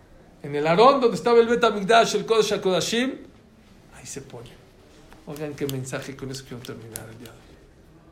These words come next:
Cuando una persona está roto, cuando tiene problemas en la vida, ¿qué tiene que hacer? ¿Sabe qué tiene que hacer?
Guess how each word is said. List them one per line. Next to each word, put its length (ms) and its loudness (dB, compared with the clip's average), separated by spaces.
Cuando 180 -2
una 160 0
persona 280 -4
está 260 -6
roto, 380 -8
cuando 240 -14
tiene 220 -8
problemas 640 -8
en 80 -12
la 80 -12
vida, 320 -12
¿qué 100 -12
tiene 240 -12
que 100 -16
hacer? 280 -18
¿Sabe 200 -18
qué 100 -16
tiene 200 -14
que 80 -14
hacer? 260 -18